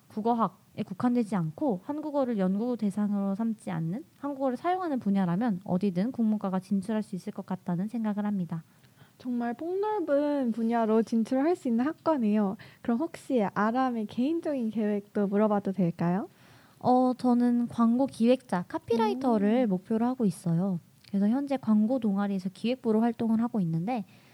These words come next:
Speaker 1: 사람들의 마음을 움직이는 광고를 만드는 것이 저의 꿈입니다. 그래서 카피라이팅도 결국 글을 어떻게 광고에서 잘 활용하느냐로 성패가 결정이 되잖아요.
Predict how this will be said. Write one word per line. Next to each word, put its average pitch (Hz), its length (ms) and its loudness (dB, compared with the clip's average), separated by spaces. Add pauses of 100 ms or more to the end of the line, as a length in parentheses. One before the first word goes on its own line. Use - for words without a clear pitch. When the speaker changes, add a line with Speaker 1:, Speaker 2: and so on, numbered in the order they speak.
(240)
Speaker 1:
사람들의 320 460 -2
마음을 190 400 0
움직이는 220 500 -2
광고를 180 380 -2
만드는 175 420 -2
것이 180 320 -6
저의 175 260 -2
꿈입니다. 233 580 -6 (1080)
그래서 226 180 -8
카피라이팅도 349 720 -6
결국 208 340 -2
글을 254 260 2
어떻게 190 600 -2
광고에서 196 440 -2
잘 175 160 -2
활용하느냐로 262 880 -4
성패가 262 380 -4
결정이 185 400 0
되잖아요. 180 600 -2